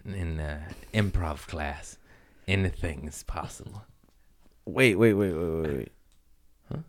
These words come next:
Speaker 2: You doing improv? When did you start doing stand-up, like, actual stand-up?
Speaker 1: Um, probably ten years ago was when I really started it.
Speaker 2: Ah.
Speaker 1: Ten years ago. And, uh, the first three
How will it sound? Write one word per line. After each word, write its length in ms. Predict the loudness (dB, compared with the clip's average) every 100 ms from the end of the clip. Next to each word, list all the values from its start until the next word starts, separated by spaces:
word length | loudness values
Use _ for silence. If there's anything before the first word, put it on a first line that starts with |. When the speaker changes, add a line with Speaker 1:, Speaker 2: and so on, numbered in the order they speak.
| -18 -20 -20 -20 -20 -20 -20 -20 -20 -16 0
Speaker 2:
You 180 | 2 6
doing 240 | 8 8
improv? 400 | 8 6 4 6
When 180 | 6 6
did 140 | 4
you 80 | 2
start 260 | 4 4 6
doing 220 | 4 4
stand-up, 520 | 2 2 4 2 2
like, 140 | 2
actual 300 | 2 0 -4
stand-up? 340 | -6 -4 -6 -10 -18 -20 -20 -20 -20 _ _ 2
Speaker 1:
Um, 540 | 8 10 10 8 4 -4 -18 -20 _ _ -20 -10 8
probably 260 | 10 10
ten 360 | 8 4 6 8
years 260 | 6 4
ago 240 | 2 4 6
was 160 | 4
when 200 | 4 4
I 40 | 6
really 440 | 6 8 8 6
started 500 | 4 6 6 6 0 -8
it. 140 | -12 -18 -8 -2
Speaker 2:
Ah. 720 | 0 2 2 2 0 -2 -4 -8 _ -10
Speaker 1:
Ten 260 | 2 4 4
years 260 | 2 0 -4
ago. 220 | -10 -12 -14 -8 2
And, 280 | 4 6
uh, 300 | 4 4 0 -2
the 120 | -4
first 400 | 4 2 2 -2
three 480 | 2 4 4 2